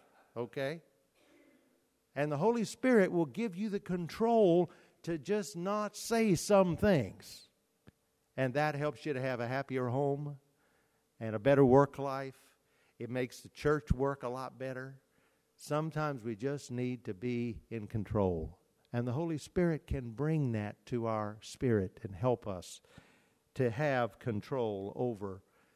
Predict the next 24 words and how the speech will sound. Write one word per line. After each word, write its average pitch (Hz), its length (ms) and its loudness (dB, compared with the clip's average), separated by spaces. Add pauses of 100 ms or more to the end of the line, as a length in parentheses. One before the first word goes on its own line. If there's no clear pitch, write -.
(240)
those 113 260 -2
thoughts - 720 0 (160)
and 107 180 -6
those 110 480 0
things 110 340 -2
that 107 180 -8
we 107 140 -6
might 104 360 -4
say 101 520 -6 (440)
and 127 180 0
things 131 300 0
that 113 160 -4
we 110 160 -6
shouldn't 110 400 -8
say. 69 300 -16 (1160)
And 120 140 -4
so 175 160 2
we 160 160 0
need 170 240 2
to 143 140 0
learn 127 760 0
from 127 260 0
Jesus. 113 720 -8
Jesus 147 760 -8